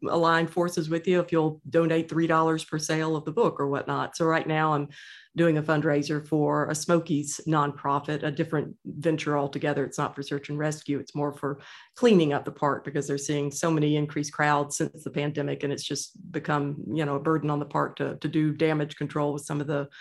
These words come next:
messes people make. Um, so yeah, but you can certainly order it on Amazon, order it from a bookstore, any place like that too. But ordering it from my website is definitely the place that goes into,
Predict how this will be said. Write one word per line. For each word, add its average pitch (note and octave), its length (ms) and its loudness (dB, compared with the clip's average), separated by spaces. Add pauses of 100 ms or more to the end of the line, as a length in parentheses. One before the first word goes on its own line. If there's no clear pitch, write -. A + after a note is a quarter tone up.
(280)
messes F3 380 2
people D3 300 -2
make. C#3+ 380 0 (180)
Um, D3 480 -2 (400)
so - 140 2
yeah, A3 360 6
but F3 140 0
you G3 100 -4
can G3+ 140 0
certainly E3 260 0
order D#3+ 240 4
it D3 80 0
on D3 140 2
Amazon, D#3 600 4
order E3 280 2
it - 80 -8
from D#3 300 0
a D#3+ 100 -2
bookstore, D#3 880 0
any E3 200 2
place D3+ 280 -2
like C#3+ 220 -2
that C3+ 220 -4
too. C3 320 -2
But A#2+ 240 -2 (800)
ordering F3+ 420 8
it C#3 100 -2
from D#3 140 -2
my C#3+ 140 2
website C#3+ 580 0
is C#3+ 320 0
definitely E3+ 640 2
the D#3+ 80 -6
place D3 420 0
that - 300 0
goes D3+ 340 2
into, C#3+ 800 0